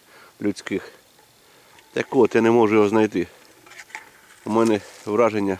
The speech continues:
начебто його просто розібрали. От був с-, шалаш. Я прийшов,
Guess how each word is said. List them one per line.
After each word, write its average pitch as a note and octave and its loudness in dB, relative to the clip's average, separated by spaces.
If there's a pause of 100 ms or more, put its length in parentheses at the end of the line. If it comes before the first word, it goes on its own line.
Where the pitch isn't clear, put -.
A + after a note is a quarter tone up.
(120)
начебто G2+ -6 (680)
його G#2+ -6
просто G#2 -6
розібрали. F#2+ 0 (280)
От - -6
був C#3 -2
с-, - -14
шалаш. F2 -2 (1300)
Я G#2 -2
прийшов, A#2+ -6